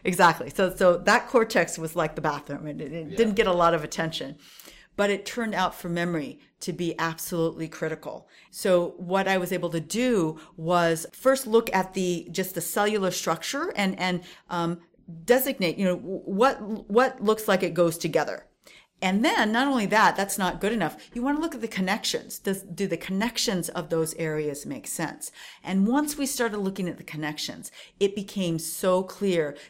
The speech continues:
Speaker 1: that these were the key areas feeding in, in a, in, in, in a dramatic way into the hippocampus itself. Um, and so clearly,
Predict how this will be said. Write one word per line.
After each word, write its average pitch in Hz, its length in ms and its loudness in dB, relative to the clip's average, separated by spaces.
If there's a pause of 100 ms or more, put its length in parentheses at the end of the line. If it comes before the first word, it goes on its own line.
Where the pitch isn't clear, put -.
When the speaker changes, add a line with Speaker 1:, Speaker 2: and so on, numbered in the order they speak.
Speaker 1:
that 160 280 -6
these 226 420 0
were 202 80 -4
the 175 100 -4
key 180 400 -10
areas 165 580 -4
feeding 208 680 -2
in, 170 560 -2 (520)
in 190 320 2
a, 170 380 2 (200)
in, 180 160 -2
in, 185 220 -4
in 175 180 -2
a 151 240 0 (480)
dramatic 208 680 4
way 175 460 0 (260)
into 208 240 -2
the 202 100 -4
hippocampus 170 580 -4
itself. - 640 -8 (520)
Um, 165 440 0
and 170 500 0
so 175 240 -2
clearly, 208 800 2